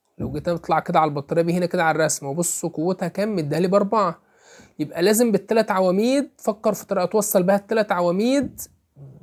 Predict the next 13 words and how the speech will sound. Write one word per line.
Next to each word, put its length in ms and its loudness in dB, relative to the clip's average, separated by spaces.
بقوة 460 4
في 100 4
الآخر 260 -4
تديك 380 -2
أربعة. 420 2
يبقى 140 8
إذا 140 4
لو 200 4
جيت 200 -2
تفكر 360 0
العمود 300 2
عامل 220 2
اتنين، 460 0